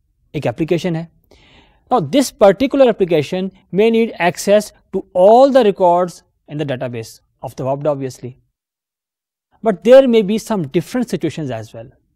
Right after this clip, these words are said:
मसलन, फ़र्ज़ करें किसी वक्त आपको बिल मौसूल होता है and you find out कि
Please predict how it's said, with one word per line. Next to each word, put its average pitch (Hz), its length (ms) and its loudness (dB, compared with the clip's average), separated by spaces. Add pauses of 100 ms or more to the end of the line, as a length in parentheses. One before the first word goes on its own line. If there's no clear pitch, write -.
(500)
मसलन, 156 360 -12 (3000)
फ़र्ज़ 226 220 -2
करें 180 360 -6 (160)
किसी 202 240 -6
वक्त 180 220 -4
आपको 156 400 -6 (380)
बिल 160 300 -6 (120)
मौसूल 147 300 -10
होता 135 240 -8
है 180 160 -10 (580)
and 196 180 -6
you 208 60 -6
find 202 340 -6
out 165 320 -4
कि 170 120 -6